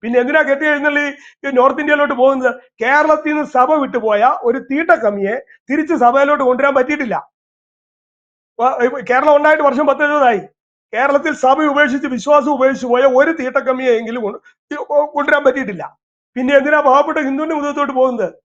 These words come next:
ഉത്തരവില്ല ഇതിനൊന്നും. കേരളത്തിലെ നാൽപത് ശതമാനം ക്രിസ്ത്യൻ വിശ്വാസികള് മതം വിട്ടു. ക്രിസ്ലം, ഇവാഞ്ചലിസം, ആ, സെക്കുലറിസം, ഗാന്ധിസം,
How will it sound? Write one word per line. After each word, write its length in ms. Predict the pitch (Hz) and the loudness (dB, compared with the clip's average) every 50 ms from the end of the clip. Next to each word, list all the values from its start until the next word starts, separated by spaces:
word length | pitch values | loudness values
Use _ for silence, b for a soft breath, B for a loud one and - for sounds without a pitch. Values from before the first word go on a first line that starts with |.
| _ _ _ _ _ _ - | _ _ _ _ _ _ -14
ഉത്തരവില്ല 460 | 254 262 - 349 330 311 277 277 254 247 | -14 -10 -6 -2 -2 0 0 0 -2 -2
ഇതിനൊന്നും. 320 | 233 226 202 185 170 147 _ _ _ _ _ - | -2 -2 -4 -4 -6 -8 _ _ _ _ _ -2
കേരളത്തിലെ 480 | 262 285 302 311 311 311 311 311 311 311 311 311 285 254 269 | 0 0 0 0 0 0 2 2 2 2 0 -4 -2 0 2
നാൽപത് 400 | 277 302 311 311 311 349 339 320 - | 2 2 0 0 0 -2 -2 0 0
ശതമാനം 380 | 254 269 269 277 277 277 285 277 220 | 0 0 0 0 0 0 0 -2 -4
ക്രിസ്ത്യൻ 300 | 240 - - - 294 269 254 | -12 -14 -10 -8 -8 -6 -6
വിശ്വാസികള് 540 | 220 - 262 269 262 247 240 240 214 220 247 466 - _ _ _ _ _ _ _ _ - | -6 -2 0 0 0 0 -2 -4 -4 -4 -4 -6 -8 _ _ _ _ _ _ _ _ 0
മതം 300 | 233 247 262 285 285 269 226 | 2 2 4 4 2 0 0
വിട്ടു. 200 | 233 - - 202 190 - _ _ - | -6 -6 -6 -8 -8 -10 _ _ -6
ക്രിസ്ലം, 380 | 247 240 - - 269 269 254 254 262 - 226 233 | -6 -6 -4 -2 -2 -2 -2 -2 -6 -10 -8 -2
ഇവാഞ്ചലിസം, 600 | 214 233 262 269 254 262 226 208 - - 220 220 233 - _ b b b b b - | 0 2 0 0 0 -4 -6 -6 -6 -6 -6 -6 -8 -14 _ b b b b b -6
ആ, 60 | 226 | -4
സെക്കുലറിസം, 760 | 220 - 254 233 247 - 285 262 247 208 202 196 226 226 226 208 185 | 0 0 0 0 0 -2 0 0 0 0 0 -4 -4 -6 -6 -4 0
ഗാന്ധിസം, 500 | 226 233 254 262 262 247 220 - - 233 | 2 2 2 2 -2 -6 -8 -8 -6 -8